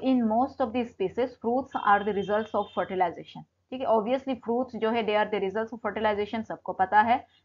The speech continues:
लेकिन ऐसा कुछ भी इस few species होता है which develop without fertilization, और ऐसे फ्रूट्स को हम लोग क्या बोलता है? पार्थेनोकार्पिक फ्रूट्स, जैसे कि एग्जांपल बनाना,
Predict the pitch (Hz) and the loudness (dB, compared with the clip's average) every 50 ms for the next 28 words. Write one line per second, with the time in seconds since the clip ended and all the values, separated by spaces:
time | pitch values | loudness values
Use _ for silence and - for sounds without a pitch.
0 | _ - 202 226 277 294 294 220 - - _ - 220 220 226 - 311 - - 262 | _ -2 2 2 2 2 0 -4 -8 -6 _ 0 2 2 2 0 0 0 0 -2
1 | 247 254 220 262 262 226 220 - _ _ 240 233 262 254 254 - - 202 202 226 | -2 -2 -4 -4 -4 -4 -6 -8 _ _ -4 -2 -2 -2 -2 -2 -4 -4 -2 -4
2 | 220 220 - 196 170 170 - 180 180 190 196 214 262 - - _ _ _ _ - | -4 -4 -4 -4 -2 0 0 0 2 2 0 0 -2 -2 -6 _ _ _ _ -6
3 | 196 262 262 - 226 175 220 214 196 220 240 277 269 - - 175 190 208 175 208 | -4 -4 -4 -4 -2 0 0 2 2 2 2 2 0 0 -4 -6 -6 -2 0 2
4 | 208 240 294 277 - - 254 226 240 226 208 190 170 165 165 165 - 160 - _ | 4 4 4 2 0 -2 -2 0 0 0 0 0 -2 -4 -6 -10 -12 -16 -20 _
5 | _ _ _ _ - - 196 196 214 208 208 302 320 - - 226 220 220 - - | _ _ _ _ -6 -4 -2 -2 -2 -4 -4 -6 -6 -4 -4 -4 -4 -4 -6 -6
6 | 214 202 196 190 190 196 190 190 185 165 151 143 160 165 160 - 180 185 220 277 | -4 -4 -4 -4 -4 -6 -6 -4 -2 -4 -4 -4 -6 -12 -6 -4 -2 0 0 0
7 | 359 359 - - 226 208 202 190 - 196 180 175 185 180 - - 160 156 156 160 | -2 -2 2 6 6 6 6 4 0 -10 -10 -10 -10 -10 -8 -6 -6 -6 -6 -8
8 | - - 262 320 330 - _ _ _ _ _ _ 196 175 _ _ _ _ _ _ | -8 -6 -6 -6 -6 -8 _ _ _ _ _ _ -20 -20 _ _ _ _ _ _
9 | _ - - 240 202 180 - - _ _ _ _ _ _ - 180 202 - 233 233 | _ -6 -4 -4 -4 -6 -8 -14 _ _ _ _ _ _ -8 -8 -4 -4 -4 -4
10 | 233 240 269 277 247 196 170 175 185 180 175 247 262 254 196 - 175 160 151 156 | -2 -4 -4 -4 -6 -6 -4 -2 -2 -2 0 -2 -2 -2 -2 -2 -4 -4 -4 -6
11 | 156 147 175 208 202 - - | -6 -2 0 0 0 0 -2